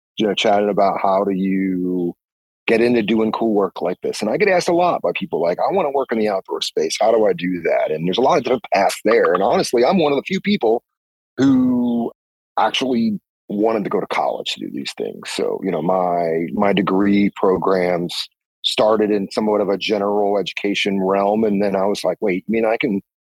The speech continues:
go to college and get a degree and a job and helping people get outside and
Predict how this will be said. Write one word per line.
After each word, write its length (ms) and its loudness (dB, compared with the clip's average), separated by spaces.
go 160 4
to 80 2
college 560 2
and 180 -2
get 120 0
a 80 2
degree 440 -2
and 80 2
a 60 0
job 480 2
and 160 0
helping 320 -2
people 460 -2
get 160 2
outside 560 2
and 180 -4